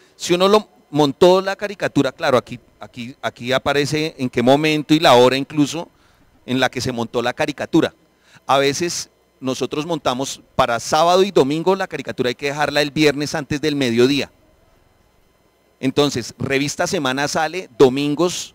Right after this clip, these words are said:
en la mañana, pero Blado igual tuvo que mandar su, su caricatura viernes igual que nosotros. Puede coincidir. O somos muy genios o somos muy obvios,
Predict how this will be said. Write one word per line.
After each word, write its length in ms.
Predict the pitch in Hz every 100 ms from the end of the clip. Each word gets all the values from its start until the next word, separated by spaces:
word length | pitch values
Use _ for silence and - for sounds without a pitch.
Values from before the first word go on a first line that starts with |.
| _
en 100 | 127
la 80 | 127
mañana, 400 | 110 127 123 98 _ _ _ _ _ _ _ -
pero 200 | 156 160
Blado 320 | 180 151 156
igual 300 | 160 135 131
tuvo 160 | 143 135
que 140 | 147
mandar 420 | 143 143 143 143 -
su, 460 | - - 131 127 _
su 160 | -
caricatura 640 | - 147 160 156 147 139 - 120
viernes 720 | 143 127 123 131 - - - _ _ _ 120
igual 220 | 117 117
que 100 | 123
nosotros. 580 | 120 147 - - - _ _ _ _ _ _ _ _ -
Puede 200 | 147 147
coincidir. 520 | 165 - 147 147 131 - _ _ _ _ _ _ _ _ _ _ _ _ _
O 80 | 131
somos 320 | 131 151 165
muy 280 | 170 175 175
genios 420 | - 185 190 202
o 80 | 175
somos 260 | 151 135 147
muy 200 | 165 165
obvios, 600 | 165 139 110 - -